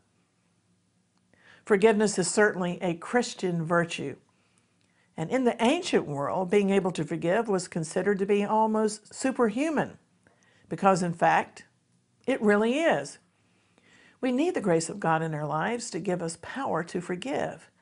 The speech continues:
Without the grace of God, we may try to forgive, but it really won't stick.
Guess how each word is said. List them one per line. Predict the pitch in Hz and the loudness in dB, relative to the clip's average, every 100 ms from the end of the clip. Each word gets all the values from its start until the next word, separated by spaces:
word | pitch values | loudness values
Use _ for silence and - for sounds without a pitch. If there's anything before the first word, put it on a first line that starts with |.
| _ _ _ _ _ | _ _ _ _ _
Without | - 185 - 269 294 | -4 -2 2 2 2
the | 262 | 2
grace | 240 233 | 2 2
of | 226 | -2
God, | 202 202 226 240 | 0 2 2 0
we | 208 214 | 0 2
may | 202 190 | 2 2
try | - - 262 330 | 0 2 4 4
to | 320 226 | 2 -2
forgive, | 175 170 156 160 170 | -4 0 0 0 0
but | 190 175 151 _ _ _ _ _ _ _ _ - | 2 2 2 _ _ _ _ _ _ _ _ -6
it | 185 | 0
really | 190 190 | 4 4
won't | 185 175 - | 4 2 -2
stick. | - 226 180 - | 2 4 4 0